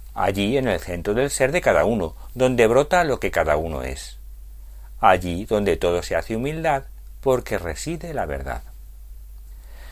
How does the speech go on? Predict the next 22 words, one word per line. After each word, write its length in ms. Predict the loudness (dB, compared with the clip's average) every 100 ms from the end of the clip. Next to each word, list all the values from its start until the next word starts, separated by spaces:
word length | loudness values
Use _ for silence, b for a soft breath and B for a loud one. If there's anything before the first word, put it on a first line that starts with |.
| -8
Quizá 400 | -2 6 6 6
en 100 | 2
ese 180 | 2 4
retorno 440 | 4 4 4 6
a 40 |
las 160 | 4 4
fuentes, 540 | 0 0 0 -2 -4 b b b
si 180 | -4 0
se 160 | 2
adentra 440 | 4 4 2 0 2
lo 120 | 2
bastante, 680 | 2 2 0 0 -4 -6 -6 -4
se 160 | -2
encuentre 480 | 0 0 0 0 -2
con 180 | -2 -2
una 200 | -2 0
zarza 340 | -2 0 0
ardiente 580 | 0 0 0 0 -2 -2 b b b b
que 160 | 4 6
arde 280 | 6 4 0
sin 220 | -4 -6
consumirse 920 | -6 -6 -4 -4 -2 -4 -4 -6 -8